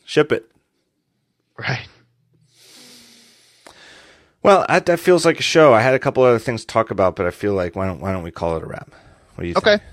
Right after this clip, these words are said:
Speaker 2: Yeah, it works for me.
Speaker 1: Can I
Speaker 2: I, I
Speaker 1: tell you
Speaker 2: mean, what, what,
Speaker 1: can I,
Speaker 2: what,
Speaker 1: can,
Speaker 2: tell
Speaker 1: can
Speaker 2: me what they were, yeah.
Speaker 1: I'll tell you what was on the list, and we'll, we'll see, we'll see if we go in overtime. We go in overtime, maybe. I, I had two other things. I had, uh, the banner ads Google's been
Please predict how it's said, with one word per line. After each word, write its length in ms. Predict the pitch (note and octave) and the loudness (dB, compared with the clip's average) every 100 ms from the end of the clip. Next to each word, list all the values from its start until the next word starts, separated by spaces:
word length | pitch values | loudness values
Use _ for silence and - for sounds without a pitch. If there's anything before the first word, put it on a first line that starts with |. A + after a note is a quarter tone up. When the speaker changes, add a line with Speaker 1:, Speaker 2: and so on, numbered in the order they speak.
| - - | -20 -4
Speaker 2:
Yeah, 200 | E3+ D3 | -2 0
it 60 | |
works 200 | B2+ C3+ - | -2 -8 -10
for 100 | A#2+ | -8
me. 240 | C#3 A#2+ _ _ _ - | -8 -10 _ _ _ -4
Speaker 1:
Can 80 | C3 | -2
I 20 | |
Speaker 2:
I, 20 | |
I 20 | |
Speaker 1:
tell 160 | G#2 C3+ | 2 2
you 60 | B2+ | 2
Speaker 2:
mean, 60 | A#2+ | -2
what, 100 | B2+ | -4
what, 120 | - B2+ | -6 -8
Speaker 1:
can 80 | A#2 | -8
I, 40 | C3+ | -4
Speaker 2:
what, 100 | C#3+ | -4
Speaker 1:
can, 100 | B2 _ _ | -4 _ _
Speaker 2:
tell 120 | - | -6
Speaker 1:
can 80 | D3+ | -4
Speaker 2:
me 40 | D#3+ | -4
what 100 | D3 | -6
they 100 | D3 | -6
were, 200 | D3 A2+ | -6 -8
yeah. 200 | A#2+ G#2 | -8 -8
Speaker 1:
I'll 60 | A2+ | -8
tell 140 | - | -2
you 60 | F3 | 0
what 80 | C3+ | 0
was 100 | B2 | -2
on 80 | A#2+ | -2
the 60 | G#2+ | -2
list, 240 | F#2 - | -6 -8
and 160 | F2+ F2+ | -10 -12
we'll, 140 | C2 | -12
we'll 80 | F2 | -12
see, 140 | - | -10
we'll 160 | F#2 E2 | -10 -8
see 160 | - G2+ | -6 -4
if 80 | |
we 80 | F2+ | -6
go 240 | E2 E2+ E2+ | -8 -8 -8
in 80 | D#2+ | -8
overtime. 380 | D#2+ D#2 - - | -12 -12 -16 -16
We 120 | E2 | -12
go 200 | F2 G2 | -6 -6
in 80 | F2 | -6
overtime, 400 | D#2+ D#2 - - | -8 -10 -14 -20
maybe. 280 | - - - _ | -20 -20 -20 _
I, 80 | - | -8
I 140 | F#2+ F#2 | -6 -6
had 120 | F#2 | -6
two 140 | C#3+ | -2
other 160 | B2+ G2+ | 0 -2
things. 340 | - - - - | -6 -18 -16 -12
I 80 | |
had, 300 | F2+ F2+ E2+ | -6 -6 -6
uh, 320 | F2 E2+ D#2+ E2 _ _ _ _ _ - | -8 -6 -8 -12 _ _ _ _ _ -14
the 60 | |
banner 360 | D#2 A2 C3+ A#2+ | -4 -2 0 -2
ads 320 | F#2+ F2 E2+ | -2 -6 -10
Google's 400 | - G2 F#2 F2 | -8 -8 -6 -10
been 380 | E2 E2 D2 | -12 -12 -14